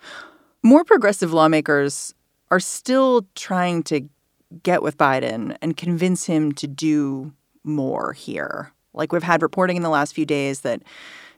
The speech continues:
Chuck Schumer and Elizabeth Warren and Raphael Warnock are, you know, wanting to meet in the White House and just make the case for more. And I was, I was struck when I heard how public some of them were being.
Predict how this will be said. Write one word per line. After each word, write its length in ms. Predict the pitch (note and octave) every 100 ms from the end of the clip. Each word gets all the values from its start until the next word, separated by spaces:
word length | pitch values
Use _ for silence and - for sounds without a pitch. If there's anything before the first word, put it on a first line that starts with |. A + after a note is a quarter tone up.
| -
Chuck 180 | F3
Schumer 640 | - - A3+ F#3+ F3 D#3+ D3+
and 80 | C3
Elizabeth 320 | D3+ C#3+ C#3+
Warren 680 | E3+ F3 E3 D#3+ D#3 D#3 C#3+
and 160 | B2+
Raphael 360 | C3 C#3 C#3 B2
Warnock 640 | E3+ F#3+ F3 D#3+ C#3+ C#3
are, 380 | C#3 C3 A#2+ - - _ -
you 140 | D#3+
know, 60 | D3
wanting 280 | D3+ D3+
to 100 | D3
meet 280 | D3 F3 A3+
in 60 | A3
the 80 | G3
White 240 | F3 E3+
House 440 | F3 D#3 D3+ - -
and 180 | D3
just 220 | D3 - -
make 340 | D#3+ F3 F3+
the 100 | F3
case 380 | E3 E3 D3 -
for 180 | - D3+
more. 680 | C#3+ C#3+ C#3+ A2 C#2+ D#3 _ _ _ _ _ _ _ _ -
And 120 | A#3
I 40 |
was, 200 | C#4 - - -
I 80 | D4
was 140 | E4+
struck 840 | - - - - A#4+ G#4+ - - - _ _ _ _
when 300 | A3+ A3 A3
I 140 | G#3+ G3+
heard 600 | - A3 A3 G#3+ G#3+ - _ _ _
how 240 | - F#3+ -
public 720 | - - F#3 F#3 A#3+ C4 - -
some 280 | B3 C4+ C4+
of 80 | C4+
them 120 | C4+
were 120 | C#4
being. 500 | C4+ C4+ C#4+ D#4 D#4